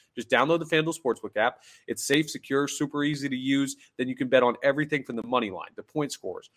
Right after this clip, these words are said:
threes drained, all that good stuff. Plus, FanDuel even lets you combine your bets for a chance at a bigger payout with a same-game parlay. So don't miss the chance to get your no-sweat first bet up to one thousand dollars in bonus bets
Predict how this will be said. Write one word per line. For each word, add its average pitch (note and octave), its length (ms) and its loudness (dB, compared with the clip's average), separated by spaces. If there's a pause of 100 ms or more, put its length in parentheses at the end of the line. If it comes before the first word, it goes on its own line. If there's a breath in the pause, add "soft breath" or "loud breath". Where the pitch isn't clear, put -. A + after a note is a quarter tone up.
(180)
threes D#3 300 2
drained, F#2+ 260 -6 (300)
all E3 180 12
that C#3+ 280 6
good A#2 140 0
stuff. A2 300 0
Plus, D3 160 2
FanDuel D3 380 2
even C#3 160 -4
lets B2+ 180 0
you A#2+ 60 -14
combine B2 440 0
your C#3+ 120 -2
bets A#2+ 280 2
for G#2 120 -4
a G2+ 40 -6
chance A#2+ 300 -4
at G#2+ 60 -6
a G2 100 -4 (140)
bigger D#3+ 240 2
payout C#3+ 340 4 (340 loud breath)
with G2 140 -4
a F#2 60 -8
same-game B2+ 800 0
parlay. G2+ 460 0
So - 180 -10
don't C3+ 320 2
miss D3+ 240 2
the A#2 120 -4
chance D3 340 -4
to B2+ 80 -8
get C3 180 -8
your A#2 100 -6
no-sweat C3 440 0
first C3+ 200 -4
bet A#2+ 140 4
up A2+ 120 2
to G2 80 -4
one A#2 240 -4
thousand C#3 320 4
dollars C#3 280 4
in C#3+ 80 -4
bonus C#3 300 0
bets G#2+ 260 2